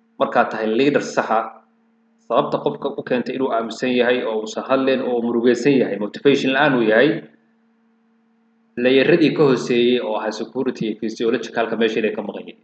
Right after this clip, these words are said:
Kadibna xalli arrintaas. Qofka wareyso, xafiiska ugu yar, caawi. Marka, Maslow sidaas ayuu ka,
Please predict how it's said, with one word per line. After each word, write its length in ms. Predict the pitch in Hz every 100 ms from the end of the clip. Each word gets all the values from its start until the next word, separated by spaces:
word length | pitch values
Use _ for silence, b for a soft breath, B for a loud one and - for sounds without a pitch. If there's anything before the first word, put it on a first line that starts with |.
| _ _ _ _ _ _ -
Kadibna 360 | 151 143 139 131 - - _
xalli 340 | - 147 139
arrintaas. 380 | 117 101 - - - _ _ _ _ _ _ _ _ _
Qofka 220 | 135 127 139
wareyso, 440 | 127 120 - 151
xafiiska 420 | 139 - 147 143
ugu 160 | 135 143
yar, 200 | 147 151 151 - - _ _ -
caawi. 320 | 120 131 110 - - - _ _ _ _ _ _ _ _ _ _ _ _ _ _ _ _ _ _ _ _ 226 226 _ 226 226 226 _ _ _ _ _ _ _ _
Marka, 440 | - 160 170 160 -
Maslow 600 | 147 180 151 156 156 -
sidaas 300 | - 160 156
ayuu 260 | 156 143 117
ka, 240 | 135 135